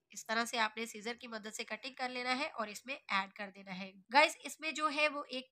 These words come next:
क्रीमी सा जेल होता है, तो हम one by one इसमें ऐड करते जाएंगे। आप काउंट करते जाएं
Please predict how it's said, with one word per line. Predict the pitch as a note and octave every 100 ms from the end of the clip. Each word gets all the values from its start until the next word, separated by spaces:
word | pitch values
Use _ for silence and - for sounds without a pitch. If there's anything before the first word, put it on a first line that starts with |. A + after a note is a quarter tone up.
| -
क्रीमी | A3 G#3+ C4+
सा | D4 D4+
जेल | A3+ A3 C4+ D#4+
होता | B3 C4+
है, | B3 D4+ - _ -
तो | G3+
हम | A3+ A#3+
one | G#3+ A3+ B3
by | C4+
one | A#3+ A#3+
इसमें | A#3 - A#3+
ऐड | - F#3+ G#3+
करते | B3 A3 B3+
जाएंगे। | B3+ A#3+ A#3 C4+ F4+ _ _ -
आप | G3 F#3+ -
काउंट | G#3 G#3
करते | - G#3 D4 D4
जाएं | C#4